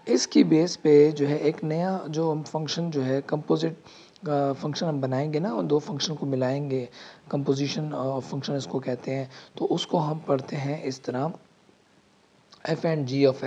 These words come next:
x, ये वाला f and g of x is equal, is equal to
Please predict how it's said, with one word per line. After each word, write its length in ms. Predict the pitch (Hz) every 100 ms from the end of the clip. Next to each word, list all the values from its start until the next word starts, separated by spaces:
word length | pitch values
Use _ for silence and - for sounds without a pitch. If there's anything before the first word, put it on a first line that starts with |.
| 175
x, 240 | - -
ये 120 | 135
वाला 260 | 131 120 - - - - _
f 120 | 143 156
and 260 | 165 151
g 120 | 135
of 160 | 139 135
x 220 | 151 -
is 120 | 131 127
equal, 260 | 127 139 139 -
is 100 | 131 143
equal 200 | 135 127
to 100 | 147